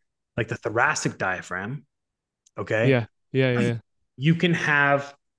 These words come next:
Speaker 1: so if I inhale, the whole diaphragm contracts to go down.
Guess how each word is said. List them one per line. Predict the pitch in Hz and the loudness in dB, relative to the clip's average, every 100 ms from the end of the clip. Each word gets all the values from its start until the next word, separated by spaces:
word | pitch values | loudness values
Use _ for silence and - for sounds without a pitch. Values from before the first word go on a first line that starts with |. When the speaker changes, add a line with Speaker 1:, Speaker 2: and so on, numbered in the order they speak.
| _ _ _ _ | _ _ _ _
Speaker 1:
so | - 139 | -2 0
if | 127 127 | 0 0
I | 147 - | 0 0
inhale, | 170 165 170 165 139 135 | 2 4 4 2 2 2
the | 120 | 0
whole | - - 147 147 147 123 | -6 -6 -2 0 0 0
diaphragm | 120 131 131 127 131 127 120 | 0 0 -2 -4 -4 -2 -4
contracts | 123 120 139 123 120 - | -10 -6 0 0 -2 -8
to | 113 | -6
go | 120 107 | -4 -2
down. | 110 110 101 104 | 0 0 -2 -10